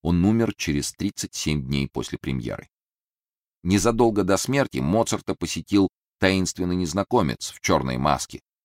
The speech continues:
и заказал ему реквием. Как установили биографы композитора, это был граф Вальсекцуштуппах. Моцарт погрузился в работу, но чёрный человек неотступно стоял перед глазами.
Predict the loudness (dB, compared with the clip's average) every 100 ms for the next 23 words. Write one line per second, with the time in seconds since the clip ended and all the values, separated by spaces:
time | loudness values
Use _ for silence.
0 | _ -8 -4 -2 2 2 4 2 2 2
1 | 0 -8 -10 -16 _ _ _ _ _ -2
2 | -2 0 0 2 2 4 6 6 2 -2
3 | -2 -2 0 0 0 0 0 0 0 0
4 | 2 6 6 2 _ _ -12 4 6 6
5 | 2 -4 -6 -4 -4 -4 -4 -6 -4 -4
6 | -4 -6 -20 _ _ _ _ _ 2 2
7 | 2 -6 -4 -2 0 2 0 0 -2 -2
8 | -2 -2 -2 0 2 4 2 0 -2 0
9 | 0 -2 -4 -2 0 0 -2 0 0 0
10 | -4 -6 -6 -8 -8 -2 0 0 -2 -6
11 | -8 -6 -2 -2 -2 -4 -4 -14